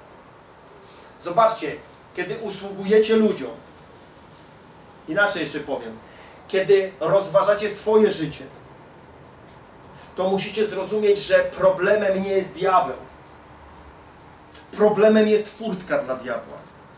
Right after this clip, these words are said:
Problemem nie jest szatan. Kiedy szatanowi odbierzesz żer, tak, to on się wykończy z głodu.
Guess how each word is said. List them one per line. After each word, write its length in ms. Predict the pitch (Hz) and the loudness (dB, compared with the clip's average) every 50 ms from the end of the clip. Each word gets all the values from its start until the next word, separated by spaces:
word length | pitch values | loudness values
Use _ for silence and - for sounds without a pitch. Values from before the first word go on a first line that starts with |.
| - - - - - - - - - - - - - - - - - - - - - - - 220 202 196 202 208 220 - - - - - - - - - - | -20 -20 -20 -20 -20 -20 -20 -20 -20 -20 -20 -20 -20 -20 -20 -20 -20 -20 -20 -20 -20 -20 -20 -20 -20 -20 -20 -20 -20 -20 -20 -20 -20 -20 -20 -20 -20 -20 -6
Problemem 600 | - 190 208 202 196 214 233 226 220 214 202 202 | -2 0 0 2 4 4 4 6 4 4 4 4
nie 180 | 214 233 233 | 2 2 2
jest 200 | 214 - - - | 2 2 2 0
szatan. 440 | - - - 156 147 - - - - - - - - - - - - - - - - - - - - - - - - - | -2 -2 -4 -8 -10 -12 -16 -18 -20 -20 -20 -20 -20 -20 -20 -20 -20 -20 -20 -20 -20 -20 -20 -20 -20 -20 -20 -20 -6 -2
Kiedy 240 | 214 202 - 220 | 0 0 2 2
szatanowi 680 | 214 - 208 208 - 180 196 208 220 262 285 - 240 - | 2 2 2 2 2 2 4 4 4 2 2 0 -2 -4
odbierzesz 540 | 214 185 156 - - 202 233 220 214 196 - | -4 -4 -4 -6 -2 0 0 0 0 -2 -4
żer, 520 | - - - 180 185 185 196 - - - - - - - - - - - | -4 -4 0 2 6 6 6 6 4 0 -6 -14 -20 -20 -20 -20 -8 -2
tak, 300 | 175 - 233 240 - - - | 0 2 2 0 0 -6 -10
to 80 | - 185 | -6 -4
on 80 | 190 185 | -4 -2
się 160 | - 202 190 | 0 0 0
wykończy 500 | 185 196 190 - 214 208 208 - 208 196 | 0 -2 0 2 2 0 0 -2 -6 -10
z 100 | 160 156 | -10 -12
głodu. 480 | 151 175 185 196 247 - 135 127 - | -8 0 2 4 4 4 2 -2 -6